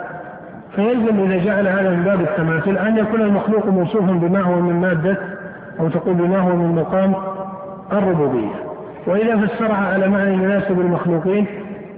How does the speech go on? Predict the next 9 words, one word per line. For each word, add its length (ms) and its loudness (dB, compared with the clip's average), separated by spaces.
وجعلها 840 0
للخالق 480 0
كذلك 600 2
لزم 280 2
أن 160 0
يكون 260 0
الخالق 440 0
متصفا 580 0
بصفات 420 0